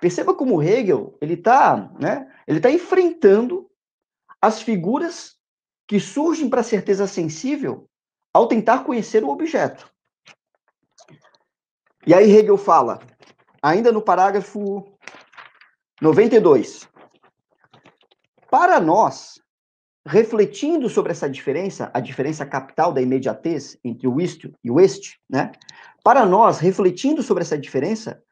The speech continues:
resulta que tanto um como o outro não estão na certeza sensível apenas de modo imediato, mas estão ao mesmo tempo mediatizados. Eu tenho a certeza por meio de um outro, a saber,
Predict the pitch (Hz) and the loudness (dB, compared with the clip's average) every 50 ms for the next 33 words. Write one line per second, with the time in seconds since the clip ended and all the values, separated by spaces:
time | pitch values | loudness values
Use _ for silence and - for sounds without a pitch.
0 | _ _ _ _ _ _ _ _ _ - 196 220 202 269 285 277 269 226 240 220 | _ _ _ _ _ _ _ _ _ 4 4 4 4 2 0 0 -2 -2 -2 -4
1 | - - - 269 302 359 392 381 294 240 202 151 135 113 104 - - _ _ - | -6 -4 -4 -4 -2 -2 -4 -4 -4 -4 -2 -2 -4 -6 -8 -10 -16 _ _ 2
2 | 180 196 208 180 151 139 160 208 254 262 - - 143 123 - - _ 147 165 226 | 2 4 4 4 4 6 6 6 6 4 2 -2 -6 -6 -8 -8 _ -2 0 0
3 | 269 285 208 - - - _ 226 262 320 339 277 180 - - 151 - - 160 156 | 2 0 0 -2 -6 0 _ 4 4 4 4 2 -2 -2 -4 -8 -6 -4 -6 -6
4 | 156 147 - 143 143 - 151 139 143 139 - 151 151 156 139 120 131 127 143 143 | -4 -6 -6 -6 -6 -4 -2 -2 -2 -2 -2 -4 -4 -4 -4 -6 -4 -2 0 0
5 | 139 127 131 - 190 214 208 185 175 147 123 131 127 117 113 110 - - - - | 0 -2 -4 -2 0 0 2 2 0 -2 0 0 0 0 0 -2 -6 -12 -20 -20
6 | _ _ _ _ _ _ - - - - _ 156 180 208 214 214 214 185 - - | _ _ _ _ _ _ -20 -20 -20 -12 _ 2 2 2 4 2 0 0 4 4
7 | 254 269 233 208 190 180 185 233 302 302 302 240 196 151 - 214 262 254 262 - | 6 6 6 6 6 4 2 2 2 0 0 -2 -2 -2 -2 -4 -4 -4 -6 -10
8 | 117 - _ _ _ _ _ 151 156 170 190 226 269 277 262 170 143 180 175 160 | -14 -16 _ _ _ _ _ -4 -2 0 2 2 2 2 -2 -2 0 0 0 0
9 | 156 156 - 131 127 123 127 113 113 104 92 - - - - _ _ _ _ _ | 0 -2 -8 -10 -8 -4 -2 -2 -2 -2 -6 -10 -16 -18 -20 _ _ _ _ _
10 | _ _ _ _ _ _ _ _ 160 180 185 180 185 214 214 214 208 196 190 190 | _ _ _ _ _ _ _ _ 6 6 6 6 4 4 4 4 4 0 -2 -2
11 | - - 180 156 151 - - 247 302 330 302 285 247 - - - 196 180 185 196 | -2 -4 -4 -4 -4 -8 -8 -4 -4 -2 -2 -2 -6 -6 -4 -4 -4 -4 -2 -2
12 | 214 214 208 165 208 247 247 226 202 196 190 190 190 - 135 131 139 - _ _ | -4 -4 -4 -6 -6 -8 -6 -4 -2 -2 -4 -4 -8 -12 -18 -18 -18 -20 _ _
13 | _ _ _ _ _ _ _ 156 160 151 - 185 160 143 131 120 113 - | _ _ _ _ _ _ _ -6 -4 -2 -4 -4 -2 0 -2 -2 -4 -8